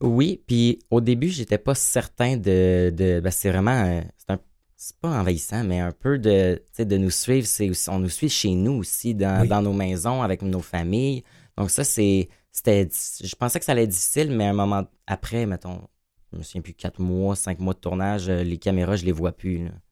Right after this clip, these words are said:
Speaker 2: Oh my God, autant de tournage que ça,
Speaker 1: On
Speaker 2: ça
Speaker 1: a commencé au mois de mars, on a fini fin mai.
Speaker 2: Ah ouais, quand même.
Speaker 1: Fin mai, début juin, je pense.
Speaker 2: Ouais, c'est quand même beaucoup,
Speaker 1: C'est
Speaker 2: là.
Speaker 1: beaucoup, c'est, c'était très demandant,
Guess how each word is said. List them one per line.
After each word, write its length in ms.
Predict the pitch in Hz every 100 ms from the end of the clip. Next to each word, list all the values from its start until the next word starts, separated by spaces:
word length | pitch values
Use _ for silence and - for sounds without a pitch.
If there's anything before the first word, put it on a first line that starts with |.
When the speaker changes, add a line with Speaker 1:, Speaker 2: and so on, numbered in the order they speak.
| -
Speaker 2:
Oh 100 | 160
my 220 | 131 98
God, 240 | 95 131 131
autant 300 | 139 139 175
de 100 | 131
tournage 420 | - 123 135 147
que 100 | 120
ça, 180 | - 131
Speaker 1:
On 60 | 120
Speaker 2:
ça 60 |
Speaker 1:
a 40 | 127
commencé 320 | 135 135 196
au 40 |
mois 180 | 196 131
de 60 | 107
mars, 320 | 113 170 143
on 100 | 104
a 60 | 92
fini 240 | - 113
fin 340 | 120 - 127
mai. 280 | 92 85 98 92 _ -
Speaker 2:
Ah 180 | 156 120
ouais, 200 | 104 139
quand 180 | 123
même. 240 | 120 143 110
Speaker 1:
Fin 100 | 233
mai, 120 | 151
début 360 | 110 90 95 95
juin, 300 | 80 82 90
je 80 | 101
pense. 380 | - 95 87 - -
Speaker 2:
Ouais, 260 | 113 113 - _ _ _
c'est 160 | - 113
quand 100 | 110
même 180 | 117 117
beaucoup, 260 | 113 -
Speaker 1:
C'est 100 | 107
Speaker 2:
là. 80 | 110
Speaker 1:
beaucoup, 360 | 131 117 - 139
c'est, 360 | - 113 104 95 _ _
c'était 160 | - 107
très 180 | - 143
demandant, 460 | 135 107 95 98